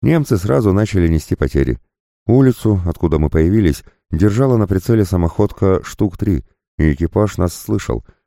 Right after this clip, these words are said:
но мой наводчик был быстрее. Фугас разнес самоходку на крупные осколки, там взметнулось пламя и повалил черный дым, а мои пулеметы работали по пулеметным точкам немцев, выбивая солдат.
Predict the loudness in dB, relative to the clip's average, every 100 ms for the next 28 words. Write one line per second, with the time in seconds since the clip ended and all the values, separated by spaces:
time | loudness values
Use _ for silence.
0 | -4 -2 2 2 2 2 0 -2 0 0
1 | 0 -2 0 0 0 -6 _ _ _ _
2 | -2 0 2 0 0 -2 0 -2 -2 -2
3 | -2 0 -2 0 -2 -2 0 -2 0 -2
4 | -2 -2 -2 -2 -6 -6 _ _ -4 -2
5 | 0 -2 -2 0 0 0 -2 0 0 -2
6 | -4 -8 -2 0 2 2 0 -2 -2 0
7 | 0 -2 -4 -10 _ _ _ -4 0 2
8 | 0 0 0 0 0 -2 0 0 0 0
9 | -2 -2 0 0 -2 -2 -2 -2 -2 -2
10 | -2 -2 -6 -8 -4 -2 0 0 0 -2
11 | -4 -2 -6